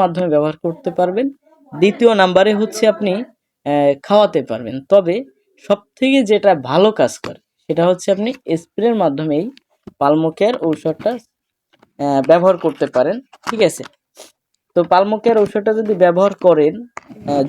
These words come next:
যদি অনেক বেশি পরিমাণে ঠান্ডা লাগে মুরগির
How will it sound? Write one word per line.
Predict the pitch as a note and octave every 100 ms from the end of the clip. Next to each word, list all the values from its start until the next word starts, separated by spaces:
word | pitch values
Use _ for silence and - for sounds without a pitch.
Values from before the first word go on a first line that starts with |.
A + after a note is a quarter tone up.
| E3
যদি | G3 G#3+ - - - - D3+
অনেক | F#3+ A3+ B3 F#3+
বেশি | G3 - G3
পরিমাণে | F3 E3 D#3 D3+ A3 D#4 A#3+
ঠান্ডা | F3+ D#3 B2
লাগে | G#2+ G#2+ C3+
মুরগির | C#3+ A2+ A2+